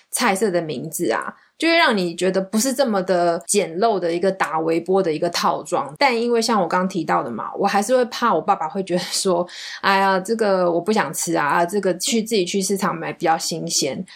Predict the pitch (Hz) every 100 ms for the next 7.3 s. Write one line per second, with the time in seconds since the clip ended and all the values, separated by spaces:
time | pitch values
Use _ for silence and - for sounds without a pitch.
0 | - - - 294 190 170 220 190 247 196
1 | 180 208 214 226 - - 247 180 160 185
2 | 185 185 185 135 - - - 214 226 294
3 | 233 196 196 214 185 196 196 175 - 165
4 | 156 185 156 175 196 240 233 226 226 220
5 | 165 190 226 190 165 170 190 180 165 247
6 | 185 180 160 156 160 196 170 156 147 -
7 | - -